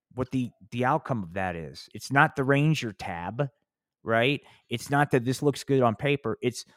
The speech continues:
the possibility <laughs> that now you are, quote, Ranger qualified and you may be, a-, so be willing to do that. So that's, I, I think that's very powerful, man. Uh, don't let adverse facts stand in the way of a good decision.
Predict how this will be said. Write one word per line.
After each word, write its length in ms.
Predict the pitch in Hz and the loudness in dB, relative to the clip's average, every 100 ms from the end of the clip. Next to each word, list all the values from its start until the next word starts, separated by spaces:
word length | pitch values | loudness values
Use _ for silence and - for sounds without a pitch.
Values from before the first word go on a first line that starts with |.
| _ | _
the 60 | 110 | -6
possibility 1080 | - 160 147 127 180 220 151 131 180 151 175 | 2 2 2 -2 2 4 2 2 2 2 2
<laughs> 40 | |
that 140 | 135 139 | 0 4
now 140 | 143 | 4
you 200 | 147 151 | 6 6
are, 100 | 127 | 4
quote, 300 | - 156 123 | 6 4 4
Ranger 360 | 139 160 156 139 | 2 2 0 0
qualified 460 | 120 117 120 127 | 4 4 4 2
and 100 | 127 | 0
you 60 | 123 | 0
may 140 | 127 | 0
be, 180 | 123 123 | 0 -2
a-, 100 | 123 - - | -4 -8 -2
so 160 | 214 | 0
be 200 | 170 185 | 2 0
willing 380 | 156 175 170 165 | 0 0 0 -6
to 100 | 156 | -6
do 320 | 123 127 120 | -4 -4 -4
that. 360 | 92 60 - - _ _ _ _ _ _ _ | -6 -10 -14 -18 _ _ _ _ _ _ _
So 340 | - 139 131 | -6 0 2
that's, 280 | 127 151 - 120 | 2 0 -2 -2
I, 160 | 131 - | -2 0
I 160 | 131 135 | 0 0
think 240 | 165 151 | 0 2
that's 320 | 143 131 - - | 2 2 -4 -12
very 460 | 98 113 147 143 | -4 4 6 6
powerful, 600 | 123 117 101 90 - 92 | 4 0 0 -2 -6 -16
man. 340 | 87 87 87 87 _ _ _ _ _ _ - | -12 -10 -12 -14 _ _ _ _ _ _ 0
Uh, 440 | 120 120 120 117 110 _ _ - | 6 8 8 6 2 _ _ 4
don't 180 | 160 165 | 4 10
let 200 | 165 151 | 12 12
adverse 500 | 139 139 156 156 - | 10 8 8 6 0
facts 580 | - 151 143 151 - | 0 8 10 8 6
stand 380 | - - 147 139 | -4 -4 0 0
in 100 | 131 | 0
the 80 | 123 | 0
way 280 | 123 131 131 | 4 6 6
of 120 | 117 | 4
a 60 | 110 | 0
good 220 | 117 113 | -2 -2
decision. 680 | - - 160 143 156 147 | -4 0 0 0 -4 -6